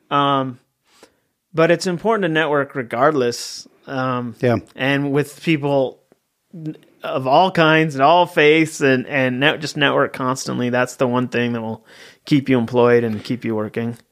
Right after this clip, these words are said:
Speaker 2: Did your co-, coworkers know that you were a member of the church? Did that come up ever?
Speaker 1: Oh, constantly. Normally it doesn't come up early.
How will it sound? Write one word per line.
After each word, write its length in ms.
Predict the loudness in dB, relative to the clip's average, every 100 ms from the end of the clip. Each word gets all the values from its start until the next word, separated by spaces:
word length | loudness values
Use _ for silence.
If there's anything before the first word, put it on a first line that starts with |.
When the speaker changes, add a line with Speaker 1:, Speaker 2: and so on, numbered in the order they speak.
| -4
Speaker 2:
Did 160 | 2
your 80 | 2
co-, 320 | 4 2 2
coworkers 520 | 0 2 4 2 0 2
know 220 | 4 4
that 100 | 2
you 120 | 0
were 100 | 2
a 40 | 2
member 200 | 2 0
of 40 |
the 80 | -2
church? 560 | -4 -4 -6 -8 -16 -18 _ _ _ -12 -6
Did 140 | -2
that 200 | -2 -2
come 160 | -4 -2
up 180 | -2 -2
ever? 320 | -2 -4 -6 _ _ -4
Speaker 1:
Oh, 220 | -2 -2
constantly. 720 | -2 -4 -6 -6 -4 -4 -2
Normally 420 | 0 2 2 2 0
it 60 |
doesn't 220 | 0 -2
come 160 | -2 0
up 220 | 0 -2
early. 640 | -2 2 2 2 0 -2